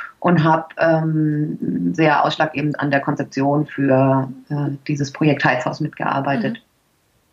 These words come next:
Speaker 1: Da sind wahnsinnig viele Einflüsse und Ideen, äh, mit drinnen, die von Marga und mir kommen. Also Marga ist meine Schwester und auch Mitglied und Begründerin von dem Label, wie auch von dem Verein.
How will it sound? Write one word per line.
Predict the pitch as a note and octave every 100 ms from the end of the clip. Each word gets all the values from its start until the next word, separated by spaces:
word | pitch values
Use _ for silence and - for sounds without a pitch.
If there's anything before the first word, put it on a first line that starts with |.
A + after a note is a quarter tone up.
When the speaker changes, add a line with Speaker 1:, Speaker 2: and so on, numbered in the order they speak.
| - - - - - -
Speaker 1:
Da | F3
sind | F#3 A3
wahnsinnig | F3 F#3+ A#3 A3 G3+
viele | G3+ G#3+ G#3 F#3
Einflüsse | C#3+ F#3+ A3+ G#3+ G#3+
und | G3 F#3+
Ideen, | F3+ D#3 E3+ G3+ A3 G#3 G3+ G3+
äh, | - F#3+ F#3
mit | G3 G3 F#3
drinnen, | F#3 F#3+ F#3+
die | F3 F3 F3 F3 F3 F3
von | - E3+ E3+
Marga | D#3+ D#3+ F3 E3+ E3+
und | E3+ D3+ E3
mir | E3+ A#3
kommen. | C4 A#3 A3 A3 G#3+
Also | G3 F3
Marga | E3+ D#3+ E3
ist | E3
meine | D#3 D3
Schwester | - - E3+ - F#3
und | F3 D#3+
auch | D#3+ - E3
Mitglied | F3+ F3 - E3 E3+ E3+ - -
und | D#3+ D#3+ -
Begründerin | E3 E3 E3+ E3 D#3 D3+
von | -
dem | D3 D3
Label, | C#3 F#3 A#3+ B3 - - - - - E3
wie | F#3 G#3 A#3
auch | F3+
von | G3+ - E3+
dem | E3+ E3
Verein. | E3 D3+ D#3+ G3 B3+ C#4